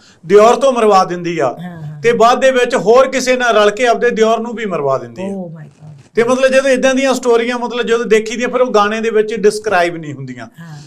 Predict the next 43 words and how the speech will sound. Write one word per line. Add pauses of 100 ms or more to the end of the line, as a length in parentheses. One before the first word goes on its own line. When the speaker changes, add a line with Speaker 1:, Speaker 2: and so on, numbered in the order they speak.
(100)
Speaker 1:
ਤਾਂ
ਫਿਰ
ਉਸ
ਚੀਜ਼
ਨੂੰ
ਮਤਲਬ
ਕੋਸ਼ਿਸ਼
ਕਰੀਦੀ
ਆ
ਵੀ (120)
ਸ਼ਾਰਟ
ਮੂਵੀ
ਦੇ
ਵਿੱਚ
ਬਣਾ
ਕੇ (320)
ਲੈ
ਕੇ
ਆਂਦਾ
Speaker 2:
ਇਹ
ਕਿ-,
Speaker 1:
ਜਾਵੇ।
Speaker 2:
ਇਹ
ਕਿੰਨਾ
ਕੁ
ਸੱਚ
ਹੈ
ਵੀ
ਇਹ
ਜਿਹੜੀ
ਗੱਲ
ਸੀਗੀ
ਕਿ
ਇੱਕਾ
ਦੁੱਕਾ
ਹੀ
ਹੁੰਦੀ
ਹੈ
ਕਿ
ਬਹੁਤ
ਜ਼ਿਆਦਾ
ਵਾਪਰਦੀ
ਹੈ